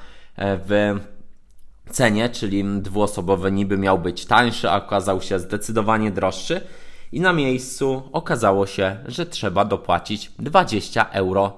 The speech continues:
za noc za osobę. Czyli wyszło około dwustu złotych drożej. Niecałe sześćset złotych, można było za tą kwotę mieć lepsze warunki. Ale widać było, że właściciel po prostu jest łasy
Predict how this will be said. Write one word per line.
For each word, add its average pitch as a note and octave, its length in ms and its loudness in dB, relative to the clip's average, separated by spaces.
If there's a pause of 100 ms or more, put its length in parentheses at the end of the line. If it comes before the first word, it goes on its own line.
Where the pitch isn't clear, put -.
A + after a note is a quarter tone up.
za C#3+ 200 4
noc G2 420 -2
za G#2 220 2
osobę. G2+ 400 -2 (1300)
Czyli G#3 240 0
wyszło D#3+ 560 6 (580)
około E3+ 440 4
dwustu C#3 560 -2
złotych A2 500 0
drożej. F#2 520 2
Niecałe C#3 440 2
sześćset B2 460 0
złotych, C#3+ 680 0
można A#2+ 340 0
było G#2+ 320 2
za A#2 220 0
tą A2 260 -4
kwotę G2+ 400 -2
mieć F#2+ 340 -4 (120)
lepsze F#2 500 0 (120)
warunki. F#2+ 640 -2 (520)
Ale A#2+ 180 4
widać F3 320 2
było, F3 260 4
że D#3+ 160 2
właściciel D3+ 1040 0 (1040)
po B2 80 -4
prostu B2+ 560 0
jest A2+ 540 0
łasy G2+ 680 2